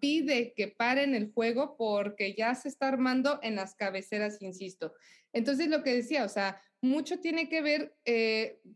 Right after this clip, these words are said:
uno, una parte, la normalización de la violencia, ¿no? El, el creer que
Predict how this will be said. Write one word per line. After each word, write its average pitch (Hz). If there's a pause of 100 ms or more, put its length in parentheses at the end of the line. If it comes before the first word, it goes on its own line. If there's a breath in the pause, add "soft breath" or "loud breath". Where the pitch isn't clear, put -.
(140)
uno, 285
una 294
parte, 277
la 285
normalización 208
de 247
la 226
violencia, 185 (140)
¿no? 208
El, 190
el 196
creer 196
que 226